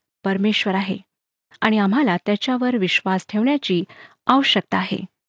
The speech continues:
मला माहीत नाही, श्रोत्यांनो, की आज आपला त्याच्यावर किती विश्वास आहे. कदाचित आपणापैकी काही लोक असे असतील की त्यांनी येशू ख्रिस्ताविषयी बरेच काही ऐकले आहे, परंतु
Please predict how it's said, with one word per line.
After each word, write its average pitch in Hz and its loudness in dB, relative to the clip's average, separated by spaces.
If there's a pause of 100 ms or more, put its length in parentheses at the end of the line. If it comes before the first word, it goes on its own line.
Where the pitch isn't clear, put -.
(420)
मला 359 8
माहीत 190 4
नाही, 180 2
श्रोत्यांनो, 196 2
की - 0 (100)
आज 196 2 (460)
आपला 254 2
त्याच्यावर 190 0 (320)
किती 202 2
विश्वास 185 0
आहे. 196 -2 (800)
कदाचित 190 0 (340)
आपणापैकी 277 2
काही 190 0
लोक 185 -2
असे 196 -2
असतील 175 2 (600)
की 233 0
त्यांनी 269 6
येशू 202 2
ख्रिस्ताविषयी 202 0
बरेच 262 2
काही 339 2
ऐकले 220 2
आहे, 175 -4 (560)
परंतु 208 4